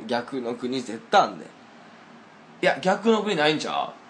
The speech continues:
Speaker 2: う？
Speaker 1: あるんちゃう？だって右、左利き多い国あるやろ、だって。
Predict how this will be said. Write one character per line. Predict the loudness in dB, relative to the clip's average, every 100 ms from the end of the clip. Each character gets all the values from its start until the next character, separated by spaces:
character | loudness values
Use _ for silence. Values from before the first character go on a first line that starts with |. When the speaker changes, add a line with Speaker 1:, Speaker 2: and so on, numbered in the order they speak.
| -14
Speaker 2:
う？ | -2
Speaker 1:
あ | 0
る | 2
ん | 0
ち | 0
ゃ |
う？ |
だ | 2
っ | 2
て | 0
右、 | -2 -2 -4
左 | -8 -2 0 0
利 |
き | -2 0
多 | 2 2
い |
国 | -2 -8 -6
あ |
る | -6
や | -6
ろ、 | -6
だ | -10
っ |
て。 | -12 -18